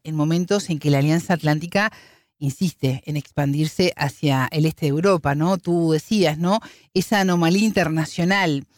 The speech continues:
Eh, ¿considerás que, eh, una de las consecuencias que trae aparejado esto, ¿no? El crecimiento, el número de las bases de la otan, ni qué decir de que se integren más países, eh, la mayoría de las consecuencias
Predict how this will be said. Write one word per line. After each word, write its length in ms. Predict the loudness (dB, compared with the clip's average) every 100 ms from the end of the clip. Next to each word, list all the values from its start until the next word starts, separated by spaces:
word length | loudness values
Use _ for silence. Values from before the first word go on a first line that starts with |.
| _ _ _ -4
Eh, 160 | -4 -2
¿considerás 680 | -2 0 0 -2 0 0 0
que, 340 | 0 0 0 0
eh, 180 | -4 -4
una 480 | -2 0 2 2 2
de 80 | 2
las 140 | 0
consecuencias 760 | -2 -4 -4 -2 0 0 -2 -4 _ _ _
que 100 | -4
trae 180 | 0 2
aparejado 540 | 2 0 0 0 2 0
esto, 240 | -2 -2
¿no? 80 | 0
El 80 | 0
crecimiento, 560 | -2 -2 0 2 2
el 80 | 2
número 480 | 2 2 2 2 0
de 140 | 0
las 160 | 0 2
bases 320 | 0 0 0
de 60 | 0
la 100 | 0
otan, 380 | 0 0 0 -4 _ _
ni 140 | -6 -2
qué 220 | 2 2
decir 380 | 0 -2 0 2
de 100 | 0
que 100 | -2
se 100 | -2
integren 280 | 0 2 2
más 120 | 0
países, 500 | 0 -2 0 -2 -2 _ _ _ _ -6
eh, 160 | -4 -2
la 560 | 0 2 2 4 4
mayoría 720 | 2 2 2 2 4 4 2 2
de 140 | 0
las 100 | 0
consecuencias 800 | -2 -4 -2 0 0 0 0